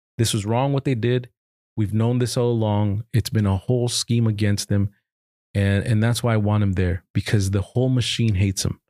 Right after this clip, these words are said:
And, and to me, the machine is the problem. The, the people who are running this, they are the problem. They've been doing it for years, getting rich, millionaires.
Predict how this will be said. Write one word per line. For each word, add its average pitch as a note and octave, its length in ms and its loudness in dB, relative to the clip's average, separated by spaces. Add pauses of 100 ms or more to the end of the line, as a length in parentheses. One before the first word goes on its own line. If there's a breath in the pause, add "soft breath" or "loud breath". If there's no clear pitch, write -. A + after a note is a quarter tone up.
(580)
And, G2+ 220 2
and G2+ 280 0 (220)
to - 100 -6
me, C3 440 0 (380)
the G#2 80 -2
machine B2 400 0
is G#2+ 120 -2
the G2+ 80 -4
problem. F2+ 560 -2 (480)
The, G#2+ 280 -2
the G2+ 180 -2
people C3 340 -2
who G#2+ 180 -2
are F2+ 80 -2
running A#2+ 440 0
this, A2+ 280 -2 (600)
they G#2+ 240 0
are G#2+ 100 2
the G2 100 -2
problem. F#2 600 -2
They've G#2 180 0
been G2 160 0
doing A#2 240 2
it A2 80 0
for - 100 -4
years, G#2+ 360 0
getting G2 500 0
rich, A2+ 640 0
millionaires. A2 680 0